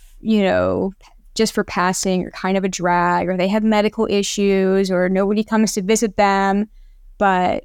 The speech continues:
when they do a photo shoot with a model, they feel like they have connection. And, and it makes me wonder, like, what th-, that ending of life scenario must be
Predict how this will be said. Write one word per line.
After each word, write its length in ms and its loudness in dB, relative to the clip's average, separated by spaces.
when 240 2
they 100 2
do 140 0
a 60 0
photo 320 2
shoot 200 -2
with 140 -2
a 40 0
model, 520 2
they 160 -4
feel 340 0
like 220 -2
they 80 -2
have 260 -6
connection. 840 0
And, 600 -4
and 140 2
it 20 4
makes 300 2
me 100 4
wonder, 680 2
like, 520 -4
what 200 -2
th-, 220 2
that 240 2
ending 380 4
of 100 0
life 400 0
scenario 840 0
must 460 -2
be 420 -2